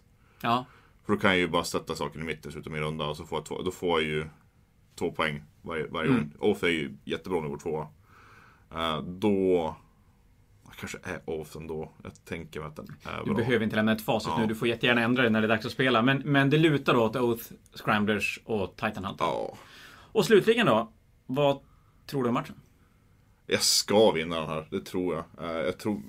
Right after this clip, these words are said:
Speaker 2: men den, det är ju det här, få en Knighten. Jag, jag su-, jag suttit och räknat, det är ju inte i, det är ju ganska precis att få en Knight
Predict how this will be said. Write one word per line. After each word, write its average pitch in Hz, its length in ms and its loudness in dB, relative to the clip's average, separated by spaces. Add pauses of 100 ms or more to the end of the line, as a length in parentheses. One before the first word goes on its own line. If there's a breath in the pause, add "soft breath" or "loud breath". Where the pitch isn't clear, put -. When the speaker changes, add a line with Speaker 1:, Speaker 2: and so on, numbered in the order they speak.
(560 soft breath)
Speaker 2:
men 104 160 4
den, 107 300 2
det 107 120 6
är 101 180 4
ju 101 100 8
det 78 80 2
här, 78 120 -2
få 92 240 2
en 90 220 0
Knighten. 80 420 -8
Jag, 90 280 -2
jag 92 320 -2
su-, - 300 -8 (100)
jag 92 100 -8
suttit - 200 -4
och 92 60 4
räknat, 92 320 -2
det 95 140 4
är 95 160 0
ju 82 360 -2 (500)
inte 87 360 -6
i, 78 200 -8 (640 soft breath)
det - 160 2
är 127 40 10
ju 123 60 10
ganska 110 260 6
precis 110 320 0
att 87 40 -8
få 87 100 -2
en 90 120 0
Knight 87 360 -4